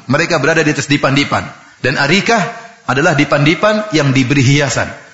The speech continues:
Muzakhrafah, diberi hiasan macam-macam, tirai emas dan macam-macamnya. Itulah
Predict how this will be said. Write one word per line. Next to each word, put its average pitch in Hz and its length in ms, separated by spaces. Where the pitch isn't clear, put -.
Muzakhrafah, 131 960
diberi 120 240
hiasan 120 320
macam-macam, 117 520
tirai 120 440
emas 127 240
dan 117 80
macam-macamnya. 117 720
Itulah 147 320